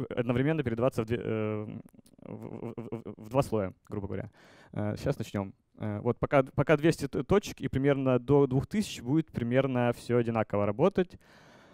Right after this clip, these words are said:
Э, но когда мы приблизимся, так, вот сверху, если что, количество точек есть. Э, когда мы щас приблизимся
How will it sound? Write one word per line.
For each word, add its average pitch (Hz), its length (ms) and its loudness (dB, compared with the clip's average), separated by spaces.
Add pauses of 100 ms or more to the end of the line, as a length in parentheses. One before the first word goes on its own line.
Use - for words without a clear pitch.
Э, 113 240 4
но 127 140 0
когда 143 240 6
мы 139 280 2 (560)
приблизимся, 131 680 2
так, - 220 0
вот 120 140 -2
сверху, 147 400 2
если - 160 -4
что, - 120 -6
количество 120 380 -4
точек - 260 -8
есть. - 180 -16 (560)
Э, 104 380 -8
когда 123 200 2
мы 135 80 2
щас - 100 -8
приблизимся 120 800 0